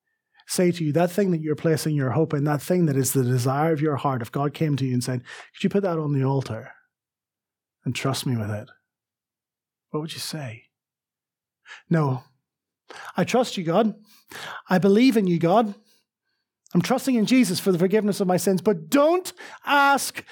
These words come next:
that of me. Don't ask that of me. You can't have that.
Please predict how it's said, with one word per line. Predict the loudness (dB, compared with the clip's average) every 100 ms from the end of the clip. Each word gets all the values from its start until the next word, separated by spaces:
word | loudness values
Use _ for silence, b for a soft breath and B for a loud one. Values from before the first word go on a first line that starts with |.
| B
that | 0 2 2 0 -4 -14 B B -2
of | 4 4 4 4
me. | 4 4 0 -10 _ _ _ _ _ _ _ _ _ _ _ _ _ _ _ _ 0
Don't | 2 4
ask | 4 2 0 2
that | 2 2
of | 0 0
me. | -2 -4 -8 _ B B
You | -2
can't | 0 0 0 0 -2 -12 B B B
have | -2 2 2 2 0
that. | 0 0 -4 -12 -20